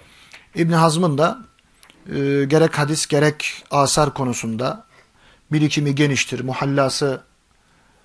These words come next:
e, bunun şahididir zaten. Muhalla isimli o ansiklopedik eseri. Fıkıh, hadis fıkıh diyebileceğimiz bir eserdir. E, itikadi anlamda bu selefiler için öncü isimlerdendir.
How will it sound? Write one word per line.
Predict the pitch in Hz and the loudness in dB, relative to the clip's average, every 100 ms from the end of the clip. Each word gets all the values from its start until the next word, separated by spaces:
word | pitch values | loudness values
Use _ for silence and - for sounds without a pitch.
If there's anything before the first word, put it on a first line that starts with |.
| _ _ 131 | _ _ -12
e, | 127 131 123 | -10 -10 -6
bunun | 131 139 131 - | -4 -4 -4 -4
şahididir | - 131 127 127 127 120 | -2 0 0 0 -2 -4
zaten. | 110 107 143 180 _ - | -4 -6 -8 -10 _ -14
Muhalla | 110 120 120 117 | -8 -6 -4 -4
isimli | 117 120 113 | -4 -6 -6
o | 113 117 117 _ _ _ - | -4 -6 -6 _ _ _ -10
ansiklopedik | 120 117 - 123 117 113 - | -8 -8 -8 -8 -8 -10 -10
eseri. | 107 110 101 - _ _ _ _ _ - - | -6 -6 -6 -10 _ _ _ _ _ -20 -18
Fıkıh, | - - 143 - | -10 -6 -6 -8
hadis | - 143 170 - | -6 -2 -2 -2
fıkıh | 135 - 131 - - | -6 -8 -8 -10 -12
diyebileceğimiz | 123 117 117 117 113 107 | -10 -6 -6 -6 -8 -10
bir | 113 | -10
eserdir. | 104 104 104 156 - - _ _ - - - - - - - _ - | -10 -10 -12 -14 -16 -20 _ _ -20 -20 -20 -20 -20 -20 -20 _ -14
E, | 165 175 | -10 -4
itikadi | 196 170 - 208 214 | -2 0 6 6 6
anlamda | 208 185 180 185 208 | 2 2 2 2 0
bu | 190 | 0
selefiler | - 185 190 190 196 | 2 2 2 2 2
için | 175 196 208 - _ _ - | 2 -2 -4 -10 _ _ -2
öncü | 175 170 190 175 - | 0 2 2 0 -4
isimlerdendir. | 151 156 143 139 131 139 117 131 - | -6 -4 -2 -2 0 -2 -4 -8 -16